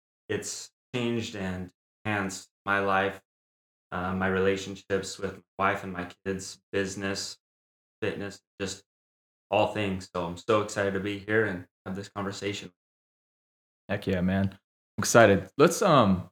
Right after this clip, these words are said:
Speaker 2: I'm, uh, I'm curious the most because where I've seen the most change in you, um, well, there's been a lot of changes in you. So I, where I have been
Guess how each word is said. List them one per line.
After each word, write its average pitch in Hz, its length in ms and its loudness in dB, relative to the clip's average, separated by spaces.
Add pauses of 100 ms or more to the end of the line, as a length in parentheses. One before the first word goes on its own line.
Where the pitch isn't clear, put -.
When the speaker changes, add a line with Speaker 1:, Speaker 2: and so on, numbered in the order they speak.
Speaker 2:
I'm, 139 280 6
uh, 107 380 6 (220)
I'm 127 100 2
curious 139 420 6
the - 80 -2
most 95 300 2
because 95 280 -2
where 117 180 6
I've 123 160 6
seen 110 180 0
the 101 60 2
most 101 280 4
change 98 320 2
in 90 140 2
you, 101 400 4 (560)
um, 92 540 4 (280)
well, 120 100 4
there's 117 160 6
been 107 140 4
a 104 40 4
lot 101 280 8
of 95 60 0
changes 90 440 -2
in 92 120 0
you. 87 180 -2
So 92 500 0
I, 101 160 4 (140)
where 117 260 6
I 123 220 8
have 110 240 4
been 95 420 4